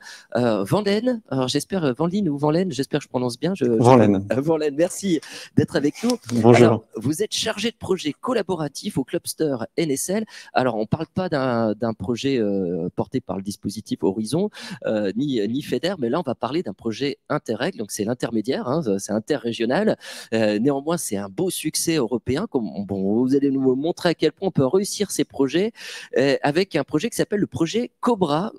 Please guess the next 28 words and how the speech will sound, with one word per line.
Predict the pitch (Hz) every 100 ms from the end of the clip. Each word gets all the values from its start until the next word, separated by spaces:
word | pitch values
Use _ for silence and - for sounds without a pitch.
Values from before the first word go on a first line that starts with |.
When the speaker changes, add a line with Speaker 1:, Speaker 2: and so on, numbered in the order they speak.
| 123
Speaker 1:
que, | -
euh, | 160 147 117 104 98 95
vous | 98 135
portez | - 208 - 185
pour | - 135
le | 120
Clubster, | 135 - - 143 131
euh, | 107 92 -
N | 120 120
S | 113
L, | 165 202
entre | 123 - 170
autres. | 214 - 135 - - -
Alors, | 147 190
expliquez-nous | - 233 - 214 214
un | 190
peu, | 175
euh, | 180 147 135 -
un | -
peu | 175
quel | - 143
est, | 139
euh, | 123 110 113
quel | 139
est | 135
ce | -
projet, | - 127 123
justement. | 117 120 120 107